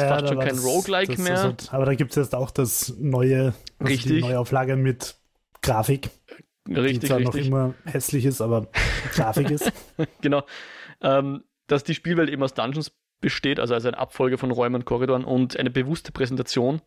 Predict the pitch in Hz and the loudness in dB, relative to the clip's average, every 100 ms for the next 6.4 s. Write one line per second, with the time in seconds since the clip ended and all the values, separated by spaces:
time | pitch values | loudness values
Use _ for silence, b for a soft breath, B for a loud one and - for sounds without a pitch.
0 | _ _ _ _ _ _ _ _ - - | _ _ _ _ _ _ _ _ -10 -2
1 | 135 139 127 127 - 117 113 113 - - | 0 0 0 -4 -4 -2 -2 -2 -8 -2
2 | 113 107 - 110 110 - 110 - B B | 0 0 -4 -10 -8 -6 -6 -8 B B
3 | 120 120 113 - 131 117 120 123 117 123 | -6 0 0 0 -2 0 0 -2 -2 -2
4 | 120 b b - 135 135 139 131 127 127 | -2 b b -2 0 0 0 -2 -2 -6
5 | _ _ _ _ _ - 156 147 143 - | _ _ _ _ _ 0 2 2 0 -2
6 | - 123 131 120 | -8 -4 0 0